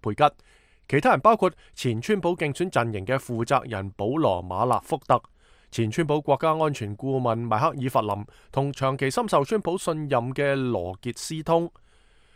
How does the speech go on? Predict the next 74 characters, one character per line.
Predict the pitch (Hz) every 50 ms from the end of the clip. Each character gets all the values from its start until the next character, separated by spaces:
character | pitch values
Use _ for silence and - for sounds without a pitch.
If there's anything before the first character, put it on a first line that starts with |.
| _ _ -
佩 | - 190
吉 | - 233
喺 | 214 185
二 | 196 202 175 156 143 131 117
零 | 120
一 | 139 202
六 | 214 190 156 131
年 | 127 110 113
三 | 113 - 196 196 185
月 | 151 143 135 - - _ -
被 | - - 131
聘 | 127 170 165 156
用 | 147 131 131 117
為 | 107 98 104 107
川 | - - 202 190 175
普 | - 160
競 | 165 160 147 131
選 | - 165 170
團 | 156 113 95
隊 | 92 113 143
嘅 | 156 139 117
外 | 113 110 101 95
交 | - - 143 131
政 | 120 - 104 98
策 | 104 95
顧 | - 110 107
問。 | 107 107 107 - - _ _ _ _ _ _ _ _
佢 | - 196 226
當 | 226 254 247 233
時 | - 127 117
讚 | 175 175 165
揚 | 143 117 117
過 | - 160 160
俄 | 147
羅 | 107 98 95 98
斯 | 101 - 156
總 | 147 131 143
統 | 147 156
普 | - 107 104 120
京， | - 170 170 165 - - -
並 | - 120
且 | 110 131
批 | 139 - 170
評 | 156 - 123 104 98
美 | 98 104 123
國 | 131 151 131 - -
對 | 139 127
俄 | 117 104 101
羅 | 87 85
斯 | - - 147
嘅 | 127
制 | 113 - 107 104
裁。 | 107 117 117 - - _ _ _ _ _ _ _ _ _ _ _ _ _
佩 | - 208 202
吉 | - 247
否 | 233 - - 156 202
認 | 233 208 175 147 143
做 | 135 - 139 135 127
過 | - 151 143 143
任 | 139 127 110 113 110
何 | 95 98 92
嘅 | 113 127
錯 | 147 135 127
事， | - 127 120 113 107 - _ -
而 | 104 101 101 -
白 | - 123
宮 | - 175 175
官 | 165 170 156 135
員 | 107 95
最 | 98 131 127
近 | 120 123 113 107
幾 | 113 123
個 | 143 160 143 131
月 | 127 117 120 113